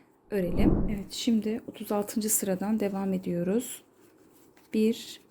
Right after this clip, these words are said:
iki, üç, dört, beş, altı, yedi, sekiz,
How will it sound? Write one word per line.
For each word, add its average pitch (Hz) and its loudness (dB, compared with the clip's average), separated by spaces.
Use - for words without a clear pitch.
iki, 208 -4
üç, - -6
dört, 196 -4
beş, - -6
altı, 196 -2
yedi, 190 0
sekiz, - -6